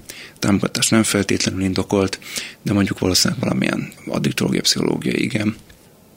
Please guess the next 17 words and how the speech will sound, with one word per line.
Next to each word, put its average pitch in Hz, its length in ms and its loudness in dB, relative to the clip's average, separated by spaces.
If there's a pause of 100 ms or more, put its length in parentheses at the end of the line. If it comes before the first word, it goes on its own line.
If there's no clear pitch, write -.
(460)
Azért 107 280 4
egy 98 240 0
nehéz 107 300 0
csapdahelyzet 98 540 0
a - 40 0
függőség, 104 600 2
mert 107 160 4
ugye 104 80 6
neki 104 220 2
az 107 120 4
egy 107 100 0
megküzdés, - 640 2
az 104 100 2
egy 110 100 2
öngyógyítási 98 800 6
törekvés 101 480 2
valamire. 95 600 2